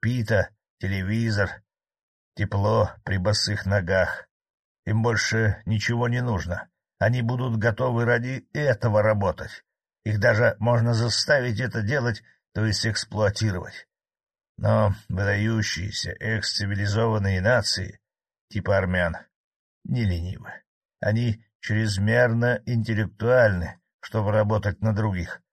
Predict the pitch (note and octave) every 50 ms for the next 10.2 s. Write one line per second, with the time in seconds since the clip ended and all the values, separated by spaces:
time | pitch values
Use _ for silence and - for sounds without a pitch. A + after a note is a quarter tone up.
0 | _ _ _ _ _ _ _ _ - - G#2+ C3+ E3 F3 E3 B2+ - - B2+ G#2+
1 | G#2 G2+ - G#2+ G#2 E2+ E2+ F2 D#2+ F#2 G#2 G#2 F#2+ G#2+ A#2+ A2 G2+ - A2 A2
2 | G#2 - - - A2 A2 G#2+ - - A2+ A2+ A2 A2 A2 A2+ A2 G2 G2 G#2 A#2+
3 | A#2 A#2 A2+ B2+ B2+ B2 C3 A#2 F#2 D#2+ - - _ _ _ _ _ _ - -
4 | G#2+ G#2+ A#2 A2 G#2+ G#2+ G#2+ G#2 G#2 - - G#2+ G2+ - F2+ G#2+ A#2+ A#2+ A2+ G#2+
5 | - - A2 G#2+ G#2+ G#2 G#2+ G#2 G#2 F#2+ F#2+ G#2 G#2 - B2 A2+ - - G2+ -
6 | - - G#2+ G#2 G2 G2 F#2 F2+ G2 F#2 - A2 B2+ C3 - - - F2 F#2+ F#2
7 | F#2 - _ _ _ _ _ _ _ _ - - F#3 C3 A#2+ A#2 G2+ - - B2
8 | B2+ A2+ A2 A2 G#2 - G#2 G2+ G2+ F#2 F#2+ F#2 F#2 F2 - - - - G2+ G#2+
9 | G2+ F#2+ - - A2 G#2 A2 G#2+ G2+ - - G#2 A2 G#2+ A#2 G#2 - - B2 B2+
10 | B2 B2 A#2 G#2+